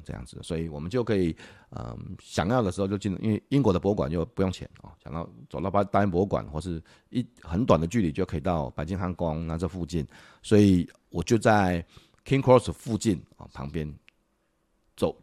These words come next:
走路一公里可以到的地方找到了一间 Airbnb，哦。那、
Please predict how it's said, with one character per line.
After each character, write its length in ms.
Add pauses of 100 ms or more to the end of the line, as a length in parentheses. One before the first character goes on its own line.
走 200
路 180
一 80
公 220
里 100
可 100
以 40
到 180
的 100
地 140
方 180 (1000)
找 220
到 220
了 140
一 120 (260)
间 360
Airbnb， 760
哦。 80 (280)
那、 100